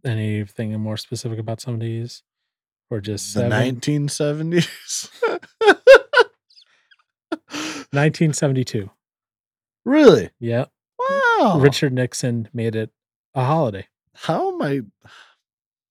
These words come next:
Speaker 2: how am I doing that?
Speaker 1: The idea of Father's Day was conceived by Sonara Smart Dodd, who wanted a special day to honor her father, her father, William Smart,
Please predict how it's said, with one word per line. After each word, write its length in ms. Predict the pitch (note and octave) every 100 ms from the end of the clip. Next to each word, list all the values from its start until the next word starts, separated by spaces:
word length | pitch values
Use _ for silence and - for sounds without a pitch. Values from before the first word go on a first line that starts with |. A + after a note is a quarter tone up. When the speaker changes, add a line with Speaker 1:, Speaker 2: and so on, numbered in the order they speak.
| _ _
Speaker 2:
how 80 | G#2
am 80 | E3+ A3+
I 20 |
doing 500 | B2+ G#2 D3+ F#2+ F2
that? 220 | _ G1+ _ _ _ _ _ _ _ _ _ _ _ -
Speaker 1:
The 100 | C#3+
idea 260 | C#3+ F#3
of 60 | F#3
Father's 340 | - D3+ D3 C3
Day 140 | D3
was 200 | C#3 C3+
conceived 480 | - C#3 - C#3 C3
by 320 | A#2+ A#2 A#2+ -
Sonara 680 | - C#3+ C3 C3+ D3+ D3 C#3+
Smart 460 | - - B2+ B2+ - -
Dodd, 400 | A#2 G#2+ G2+ - _ _ _
who 80 | C#3+
wanted 220 | C#3 C3+
a 40 | A#2+
special 360 | - D3 C#3
day 200 | C#3 B2+
to 100 | B2
honor 260 | A#2 B2+ A#2+
her 120 | -
father, 460 | - F#3 G#3+ D#3 A2 _
her 120 | - D3+
father, 360 | F#3+ G3 B2+
William 380 | B2+ D#3 F3+ A#2+
Smart, 380 | - - G2+